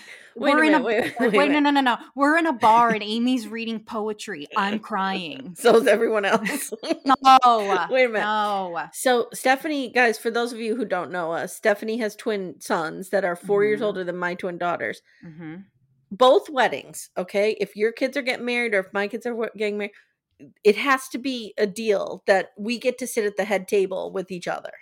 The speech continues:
Speaker 2: Yes.
Speaker 1: So, like, at the head table will be my daughter and her husband, the
Speaker 2: And
Speaker 1: husband's parents or wife, whatever, the,
Speaker 2: Right.
Speaker 1: the spouse's parents,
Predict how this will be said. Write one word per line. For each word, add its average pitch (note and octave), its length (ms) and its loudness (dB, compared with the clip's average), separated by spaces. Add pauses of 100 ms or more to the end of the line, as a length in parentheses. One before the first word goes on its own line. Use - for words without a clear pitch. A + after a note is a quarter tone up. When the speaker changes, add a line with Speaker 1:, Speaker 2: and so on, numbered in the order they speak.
(140)
Speaker 2:
Yes. C#4 420 -6
Speaker 1:
So, - 280 2
like, G#3+ 240 2
at A#3+ 180 2
the C#4+ 80 2
head C#4+ 240 -2
table A3+ 320 2
will G3+ 160 2
be G3 400 -6 (120)
my G3+ 260 0
daughter A3+ 360 2
and A#3+ 100 -2
her B3 120 -2
husband, E3+ 720 -4 (400)
the G3 80 0
Speaker 2:
And G3 80 -4
Speaker 1:
husband's G#3+ 400 -2
parents F3+ 560 -6
or A3+ 280 2
wife, G3 380 0
whatever, F#3 460 0 (120)
the, G3+ 120 0
Speaker 2:
Right. D#3+ 140 -12
Speaker 1:
the G3 100 -2
spouse's G#3 520 -2
parents, F3 600 -10